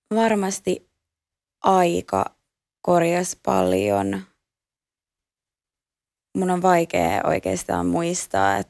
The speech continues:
et miten sieltä edettiin. Ehkä se, että se oli ennen sitä aikaa, kun mä lähdin opiskelemaan toiseen maahan. Ja sitten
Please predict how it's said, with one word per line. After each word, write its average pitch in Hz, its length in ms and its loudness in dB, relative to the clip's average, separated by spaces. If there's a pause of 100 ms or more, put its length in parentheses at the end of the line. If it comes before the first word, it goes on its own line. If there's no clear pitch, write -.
(120)
et 165 140 -4
miten 165 340 -2
sieltä - 320 -2
edettiin. 170 580 -2
Ehkä 170 300 -4
se, 165 280 -2
että - 360 -6 (1080)
se - 180 0
oli 170 200 2
ennen 165 320 2
sitä 160 320 2
aikaa, 156 420 2
kun - 160 -6
mä 175 120 -2
lähdin 101 460 -4 (520)
opiskelemaan 165 1000 2
toiseen 165 400 2
maahan. 156 500 2
Ja 160 140 -2
sitten 160 320 -6